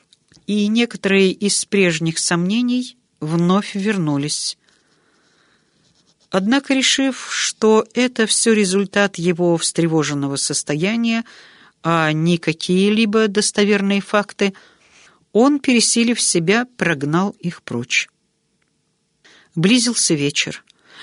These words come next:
и он заторопился на виллу Алтиери. До этого ему предстояла встреча со знакомым врачом — на осуждение которого он мог положиться. Встретившись,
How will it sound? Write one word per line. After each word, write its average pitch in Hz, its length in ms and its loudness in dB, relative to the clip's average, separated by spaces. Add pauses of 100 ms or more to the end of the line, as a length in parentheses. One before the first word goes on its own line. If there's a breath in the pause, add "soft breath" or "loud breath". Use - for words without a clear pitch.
(160 loud breath)
и 196 120 4
он 233 220 4
заторопился 196 720 0
на 180 120 4
виллу 175 440 0
Алтиери. 135 720 -2 (840 soft breath)
До 165 180 2
этого 247 420 4
ему 208 420 0
предстояла 208 640 -2
встреча 190 680 0
со - 180 -2
знакомым 185 600 0
врачом — 180 640 0 (960 soft breath)
на 160 220 4
осуждение 151 640 0
которого 226 540 -2
он 185 220 -4
мог 170 260 -2
положиться. - 720 -6 (1200)
Встретившись, - 1040 0